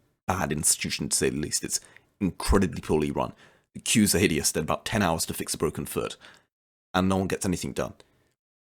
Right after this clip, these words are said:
Healthcare is changing drastically. It's c-, archaic, and it's going to move. The most simplest way I can put it, healthcare is going to move from a reactive model to a proactive model.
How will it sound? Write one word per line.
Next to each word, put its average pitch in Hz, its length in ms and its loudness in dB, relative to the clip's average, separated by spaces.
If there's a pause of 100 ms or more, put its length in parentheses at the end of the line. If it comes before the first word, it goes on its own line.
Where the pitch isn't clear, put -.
(320)
Healthcare - 400 -2
is 85 80 2
changing 85 380 -2
drastically. - 760 -4
It's - 160 -6
c-, - 280 -6
archaic, - 440 0
and 104 80 -4
it's - 100 -4
going 117 160 4
to 110 80 -4
move. 98 220 2 (140)
The 101 60 -10
most 95 200 -2
simplest 117 280 0
way - 100 4
I - 20 -4
can 87 120 -4
put 101 120 0
it, 107 120 -4 (320)
healthcare 101 260 4
is 95 100 0
going 90 140 2
to 90 100 2
move 85 180 4 (320)
from 90 320 4
a 85 180 0 (200)
reactive 101 580 6
model 101 260 6 (200)
to - 280 2
a 95 140 0
proactive - 640 -2
model. 71 240 -8